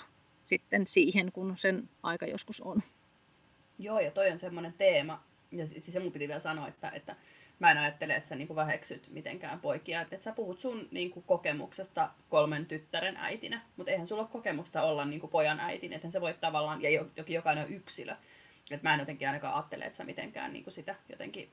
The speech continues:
Speaker 2: tiedätkö, väheksyisit sillä, että sä ker-, kerrot niinku omasta kokemuksesta. Mut et se, että jotenkin puhuttiinkin ennen kuin alettiin nauhoittaa, että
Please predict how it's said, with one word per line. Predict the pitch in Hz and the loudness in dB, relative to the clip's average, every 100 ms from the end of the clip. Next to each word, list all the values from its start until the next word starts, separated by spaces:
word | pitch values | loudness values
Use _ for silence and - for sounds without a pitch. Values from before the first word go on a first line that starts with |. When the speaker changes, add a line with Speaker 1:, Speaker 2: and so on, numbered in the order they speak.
| _ _ _ - _ _ - | _ _ _ -20 _ _ -6
Speaker 2:
tiedätkö, | - - 180 - - | -6 -6 -16 -16 -10
väheksyisit | 170 175 - - - 233 - | -8 -8 -12 -12 -10 -10 -8
sillä, | 196 - 202 | -8 -4 -4
että | - | -4
sä | |
ker-, | - 151 196 - | -2 -2 -2 4
kerrot | 190 190 190 | 4 4 -6
niinku | 185 185 | -2 0
omasta | 175 175 - | 0 -2 -6
kokemuksesta. | - 190 - - - 226 220 - _ _ | -10 -10 -10 -12 -14 -14 -16 -18 _ _
Mut | 165 160 | -8 -8
et | 170 | 0
se, | 220 | 4
että | 220 185 - _ _ _ _ _ _ _ - | 4 2 -6 _ _ _ _ _ _ _ -8
jotenkin | 175 156 175 175 | -4 -4 -6 -6
puhuttiinkin | 185 208 214 175 147 143 | -2 -2 -2 -4 -4 -4
ennen | 165 151 | -4 -4
kuin | - | -4
alettiin | 160 170 156 180 | -4 -2 -4 2
nauhoittaa, | 175 170 - - - | 2 2 -4 -4 -4
että | - | -6